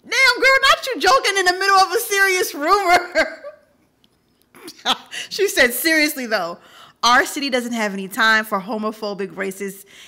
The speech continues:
and misogynistic rumors today or any day." Where's her other tweet at? It was up here.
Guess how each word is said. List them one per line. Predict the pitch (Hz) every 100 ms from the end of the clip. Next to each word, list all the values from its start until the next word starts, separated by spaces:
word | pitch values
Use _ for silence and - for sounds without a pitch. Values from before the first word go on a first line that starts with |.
| -
and | 196 196
misogynistic | 196 214 190 180 185 180 196
rumors | 180 180 180 175
today | - 180 151 196 190
or | 190 165 175 -
any | 220 220 190
day." | 170 170 165 156 -
Where's | 202 202
her | 175
other | 165 -
tweet | - -
at? | - - _ _ _ _ _ _
It | -
was | 247
up | 170 180
here. | 147 135